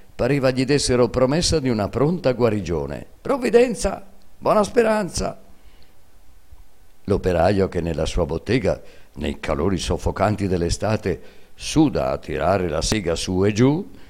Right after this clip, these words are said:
si rialzava più vigoroso, quasi animato da una vaga fiducia che il lavoro diventasse meno duro,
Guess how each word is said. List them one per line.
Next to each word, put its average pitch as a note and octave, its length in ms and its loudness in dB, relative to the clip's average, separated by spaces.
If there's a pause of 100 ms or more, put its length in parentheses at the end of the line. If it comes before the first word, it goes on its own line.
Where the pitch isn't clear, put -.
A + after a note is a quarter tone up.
(340)
si - 180 0
rialzava G3 580 6
più F3+ 200 2
vigoroso, F2 800 0 (560)
quasi D3+ 420 0
animato E3 420 2
da B2+ 120 2
una A2+ 160 2
vaga D3+ 300 2
fiducia F#3 440 2
che C#3+ 140 -2
il F#2+ 80 0
lavoro B2 300 2
diventasse G2 680 0
meno D3 220 2
duro, D#3 380 2